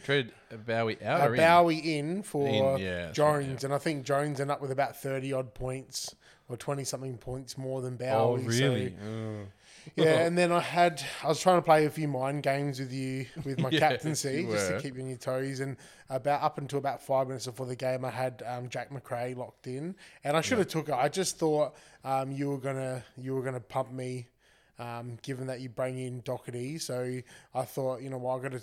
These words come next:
Speaker 2: roll the dice here, but, um, I rolled it the wrong way. So I took English,
Speaker 1: Yeah.
Speaker 2: wasn't the worst score, but again, McRae would have been all over. I would have probably scored about twenty-one hundred and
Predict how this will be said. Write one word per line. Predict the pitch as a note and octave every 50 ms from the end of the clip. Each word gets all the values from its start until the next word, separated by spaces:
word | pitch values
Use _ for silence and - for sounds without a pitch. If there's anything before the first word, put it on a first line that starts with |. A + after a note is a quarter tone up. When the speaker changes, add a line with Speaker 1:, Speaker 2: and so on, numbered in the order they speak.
| A#2+ B2
Speaker 2:
roll | C3 C3 C3 C3
the | B2+ B2+
dice | C3+ B2 A#2 A#2+ B2+ A#2+ -
here, | B2+ B2+ C3
but, | B2+ A2+ B2 A#2+ B2 G#2 - A#2
um, | A#2+ A#2+ A#2+ A#2+
I | A#2+
rolled | B2+ C3 C3 C3 B2+
it | B2
the | G2+ A2+
wrong | A2+ A#2 A#2
way. | A#2 A#2 A#2 A#2+ A#2+ B2
So | - - A#2+ B2 B2+ C3+ C3 - - - _
I | -
took | - - A#3 A3+ -
English, | E3 E3+ E3+ E3 E3 D#3 D#3+
Speaker 1:
Yeah. | F3+
Speaker 2:
wasn't | G3+ G#3 G#3
the | F3 D#3+
worst | C#3+ C#3+ C#3+ C#3+ D3 C#3+ -
score, | - - C#3+ C#3 C#3
but | B2 C3+ C3 B2+ - - - - - -
again, | C3+ B2+ C#3+ D3+ D3+ D3 C#3+ C3+ C#3
McRae | C#3+ C#3 - - D3 D3 D3+ D#3+ F3
would | E3+ D#3
have | D3 C#3+
been | C#3+ C#3 C3+
all | C3+ B2+ B2+
over. | C3 C#3+ C3+ C3
I | B2+ B2
would | B2 B2+ B2+
have | B2+ B2 A#2+ - - - - _ _
probably | - C3 A#2+ B2
scored | - - C#3+ C3
about | A#2+ B2+ C3 A#2+
twenty-one | - - C3 B2+ B2+ B2
hundred | B2 B2+ B2+ B2 C3 B2
and | A#2+ A#2+ A#2+ A#2+